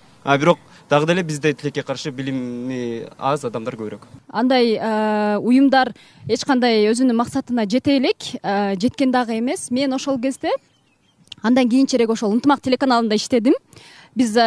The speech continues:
Speaker 2: албетте аракет кылдык, бирок ошол нерсе менен гана жеңилип кеткен жок да. Ошол нерсе менен гана, Ынтымак телеканалынын, э, берген программалары менен гана эки улуттун ортосунда ынтымакчылык пайда болуп калган жок.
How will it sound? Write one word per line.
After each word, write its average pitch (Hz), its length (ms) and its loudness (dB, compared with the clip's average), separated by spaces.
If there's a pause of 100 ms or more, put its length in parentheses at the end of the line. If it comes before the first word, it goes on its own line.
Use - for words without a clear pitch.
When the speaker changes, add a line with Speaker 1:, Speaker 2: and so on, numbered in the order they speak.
(140)
Speaker 2:
албетте 233 320 0
аракет 277 360 2
кылдык, 233 320 0
бирок 254 240 0
ошол 277 320 0
нерсе 254 280 0
менен 277 260 2
гана 247 220 0
жеңилип 247 420 0
кеткен 247 340 0
жок 220 220 -4
да. - 80 0 (160)
Ошол 254 280 -2
нерсе 262 280 -2
менен 262 260 -2
гана, 226 240 -4
Ынтымак 240 360 -2
телеканалынын, 240 720 -2 (340)
э, 220 440 0
берген 240 420 -2
программалары 247 640 0
менен 247 300 0
гана 247 400 0
эки - 360 -4
улуттун 247 400 -2
ортосунда 240 420 -2
ынтымакчылык 247 460 -2
пайда 254 240 2
болуп 247 120 0
калган 214 300 0
жок. 147 140 -10